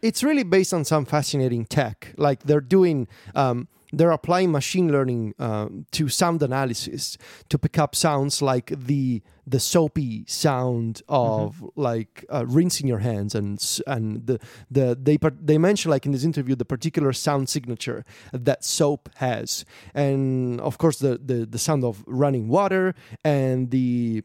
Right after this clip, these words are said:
Speaker 1: like, the sound of, of you rubbing your hands together. Like, they're doing all this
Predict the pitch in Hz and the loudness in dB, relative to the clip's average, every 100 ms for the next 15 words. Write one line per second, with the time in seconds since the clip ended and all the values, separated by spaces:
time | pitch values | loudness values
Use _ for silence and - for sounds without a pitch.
0 | _ 139 143 - 139 - 160 151 151 143 | _ -2 -2 -2 -4 0 2 2 2 2
1 | 127 113 - 147 127 113 127 156 135 151 | 0 -2 -4 -2 -2 -2 2 4 4 2
2 | 147 135 107 135 180 - 190 196 190 190 | 2 -2 0 0 0 -2 0 2 4 2
3 | 190 - - - 160 165 190 226 208 196 | 2 -4 -20 -8 -2 0 4 4 4 4
4 | 180 175 | 2 0